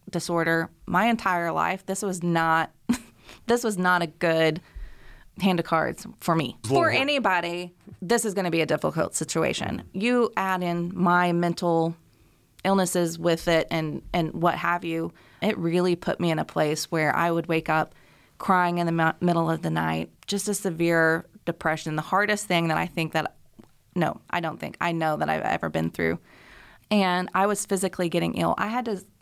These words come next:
Speaker 1: I had to have appointments every week. So I would go to Children's every week for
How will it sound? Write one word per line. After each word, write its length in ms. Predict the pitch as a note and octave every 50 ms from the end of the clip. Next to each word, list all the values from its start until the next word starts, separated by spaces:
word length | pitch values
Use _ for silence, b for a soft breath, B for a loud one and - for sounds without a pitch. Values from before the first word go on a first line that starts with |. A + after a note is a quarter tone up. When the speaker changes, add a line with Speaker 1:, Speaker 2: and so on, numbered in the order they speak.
| _ _ _
Speaker 1:
I 100 | G#3 G#3
had 160 | G#3+ A3+ G#3+ G3+
to 100 | G3 F#3
have 340 | F3+ F#3 F#3+ F#3 F3+ E3+ -
appointments 760 | - F3 - - F#3 F3 E3+ E3+ E3+ E3+ - - - - - b b b b b b b b b b
every 300 | - G3 G3 G#3 G#3 G#3 G3
week. 360 | E3 E3 D3+ - - - - -
So 200 | - - - F3+
I 140 | F3+ F3+ F#3
would 160 | G3 F#3+ F3
go 220 | F#3 F3 E3 E3 E3
to 160 | - - E3+
Children's 600 | - - F#3 D#3+ D#3 D3 E3 D#3+ D#3+ E3 - - - _ -
every 300 | F3 E3+ F3 F3+ F#3 F3+
week 280 | E3 E3 E3 D#3+ -
for 520 | - - - D#3 D#3 D#3+ D#3 D#3+ E3+ E3